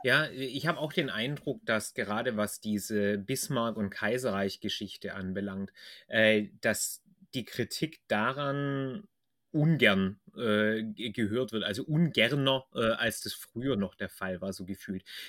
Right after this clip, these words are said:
Also wenn ich mich daran erinnere, wie ich's in der Schule in den neunziger Jahren beigebracht bekommen hatte, äh, da war noch ein, äh, ein wesentlich kritischerer Unterton drin, als das heute der Fall ist. Äh, zwar auch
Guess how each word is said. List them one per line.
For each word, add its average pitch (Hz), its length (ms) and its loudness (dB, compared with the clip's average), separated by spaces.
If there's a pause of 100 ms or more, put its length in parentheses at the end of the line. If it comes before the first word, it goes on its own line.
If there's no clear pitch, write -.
Also 107 200 2
wenn 120 120 4
ich 123 80 2
mich 135 160 0
daran 117 260 2
erinnere, 120 420 0
wie 123 160 -6
ich's - 140 -8
in 120 100 -2
der 107 80 0
Schule 156 360 -2
in 113 100 2
den 98 100 2
neunziger 151 460 0
Jahren 131 340 -4
beigebracht 127 560 -2
bekommen 120 460 -4
hatte, 117 260 -4 (320)
äh, 110 160 4
da 104 100 4
war 127 120 2
noch 143 180 -4
ein, 120 320 -2
äh, 110 320 -4
ein 113 120 -2
wesentlich 127 380 -2
kritischerer 139 360 -4
Unterton 123 580 -4
drin, 113 400 -4
als 110 300 -4
das - 240 -8
heute 113 260 -4
der 85 120 -8
Fall - 260 -14
ist. - 180 -14 (300)
Äh, 123 200 8
zwar 117 320 4
auch 127 360 4